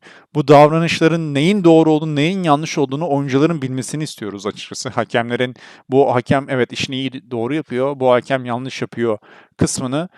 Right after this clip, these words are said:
e, anlayabilmesi için biz bu davranışları aslında kural setine yazıyoruz. E, son olarak da bir kural seti hem online hem de offline için ayrı ayrı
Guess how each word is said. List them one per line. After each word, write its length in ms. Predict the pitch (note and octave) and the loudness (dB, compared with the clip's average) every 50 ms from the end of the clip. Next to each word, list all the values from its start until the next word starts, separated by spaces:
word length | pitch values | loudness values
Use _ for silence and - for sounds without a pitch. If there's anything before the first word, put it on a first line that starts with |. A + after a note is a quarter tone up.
| _ _ _ _ _ - | _ _ _ _ _ -4
e, 20 | |
anlayabilmesi 800 | B2+ A#2+ A#2 C3 C3+ C3+ C#3+ C#3+ C#3+ C#3+ D3+ D3+ D3+ D3+ D3 C3+ | -2 0 2 2 2 2 2 2 2 0 0 -2 -4 -4 -6 -6
için 240 | G#2 - D3+ D3+ B2+ | -6 -6 -8 -8 -10
biz 120 | A#2+ A2 | -10 -10
bu 100 | A2+ A#2 | -4 0
davranışları 680 | A#2 A2+ G#2 G#2 G#2 G2 - - A2+ A#2 C3 D3 D#3 - _ _ _ _ _ _ | 2 2 2 0 -2 -6 -8 -8 -6 -4 -2 -2 -2 -4 _ _ _ _ _ _
aslında 280 | - B2+ - - A#2+ A2+ | -6 -6 -6 -6 -8 -8
kural 260 | - - C#3 B2+ A#2+ | -2 2 4 4 4
setine 280 | - - G#2 - D3 D#3+ | 2 -2 -8 -8 -6 -4
yazıyoruz. 720 | D3+ C3 A#2+ A2 C3 D3+ C#3+ A#2 C#3+ G3+ - - - - _ _ _ _ _ _ _ _ _ _ - | -4 -4 -4 -4 -2 -2 -2 -2 -4 -8 -12 -16 -20 -20 _ _ _ _ _ _ _ _ _ _ -2
E, 280 | - B2 A#2 A#2 A#2 A2+ | 2 4 4 4 4 2
son 200 | - - G#3+ A3+ | 0 -2 0 0
olarak 440 | A#3+ G#3+ F3+ C#3+ B2+ A#2+ - _ - | 0 2 2 2 0 0 -2 _ 2
da 240 | F3 G3 G#3+ A#3+ - _ _ _ _ - | 2 2 2 0 -4 _ _ _ _ -4
bir 160 | D#3+ F#3 G#3 | -2 0 0
kural 240 | - - F3+ F#3 E3 | 0 2 4 4 4
seti 220 | D3 - C#3 - A2+ | 4 2 -2 -4 -4
hem 200 | A2 D#3+ F3+ F#3 | -2 -2 -2 -2
online 380 | - D3 C3 B2 A#2+ C3+ D#3+ | -4 -4 -4 -2 0 -2 0
hem 200 | D#3 - D#3+ D3+ | -2 -4 -4 0
de 40 | D3+ | 2
offline 340 | C#3+ B2+ - - D3 C3+ A#2+ | 2 2 2 2 0 0 0
için 140 | A#2 - D3 | -2 -6 -6
ayrı 260 | C#3 C3 B2+ B2 A#2+ | -2 -2 0 2 2
ayrı 320 | A#2+ B2 A#2+ C3+ D3+ F3 | 2 2 2 0 0 -2